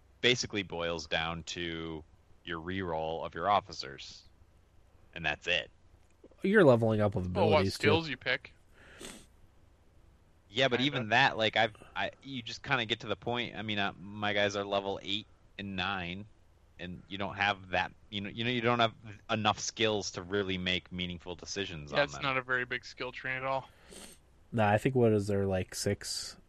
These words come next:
Speaker 2: six different abilities that you can level up
Speaker 1: Half,
Speaker 2: three, three
Speaker 1: and
Speaker 2: levels?
Speaker 1: half of 'em are ground, half of 'em are space.
Speaker 2: Yeah.
Speaker 3: Yeah.
Speaker 1: And so you're,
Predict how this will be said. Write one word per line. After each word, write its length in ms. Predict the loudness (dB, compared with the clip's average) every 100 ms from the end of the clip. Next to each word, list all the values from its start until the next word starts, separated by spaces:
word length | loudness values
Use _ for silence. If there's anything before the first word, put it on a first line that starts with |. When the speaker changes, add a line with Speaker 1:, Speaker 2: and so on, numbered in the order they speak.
| _
Speaker 2:
six 300 | -6 -6 -4
different 260 | -4 -2 0
abilities 540 | 4 6 8 6 4
that 120 | -2 -4
you 80 |
can 140 | -2 0
level 280 | 2 4 4
up 100 | 6
Speaker 1:
Half, 120 | 4
Speaker 2:
three, 280 | 2 2 0
three 220 | -2 2
Speaker 1:
and 80 | 2
Speaker 2:
levels? 160 | 4
Speaker 1:
half 200 | 4 4
of 120 | -2
'em 140 | -4 0
are 140 | 0
ground, 340 | 2 2 2 0
half 200 | -2 -4
of 80 | -6
'em 140 | -4
are 80 | -4
space. 560 | -4 -2 -2 -2 -10 -2
Speaker 2:
Yeah. 280 | 0 0 -4 -10 -16
Speaker 3:
Yeah. 160 | -14 -16 _ -20 -20 _ -12
Speaker 1:
And 80 | -8
so 140 | -4
you're, 180 | -2